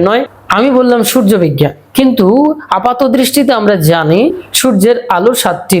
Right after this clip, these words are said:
রং। সূর্যের আলোর সাতটি রং আমরা পাই যখন আকাশে রংধনু ওঠে। ওই রংধনু দেখলে সূর্যের কটি রং সেটা ধরা পড়ে যায়। আর বিভিন্নভাবে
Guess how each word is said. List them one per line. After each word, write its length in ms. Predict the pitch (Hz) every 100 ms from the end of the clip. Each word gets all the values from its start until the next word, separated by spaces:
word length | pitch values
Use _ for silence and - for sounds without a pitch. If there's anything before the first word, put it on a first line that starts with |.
| 190
রং। 120 | 165 - - - _ _ _ _ _ - - - - - - - - - -
সূর্যের 340 | - 220 202 269 190
আলোর 200 | 190 247 -
সাতটি 300 | 208 - 226 190
রং 100 | 190 202
আমরা 140 | 190 165 175
পাই 160 | 196 262 151
যখন 460 | 175 180 - 185 170 254 277 - 165
আকাশে 400 | 156 202 196 180 165 254 339 - _ _ _ _ _ _ - - - - - - - 180 170
রংধনু 460 | 208 262 190 220 180
ওঠে। 220 | 143 - 254 - - - _ _
ওই 100 | 185 180
রংধনু 400 | 190 240 208 247 214 175
দেখলে 260 | 175 208 262 - - - -
সূর্যের 300 | 269 220 208
কটি 200 | 185 165 180
রং 100 | 196 285
সেটা 160 | 269 175 160
ধরা 160 | 156 180 175
পড়ে 160 | 160
যায়। 120 | 156 214
আর 60 | 359 320
বিভিন্নভাবে 600 | 262 254 254 196 190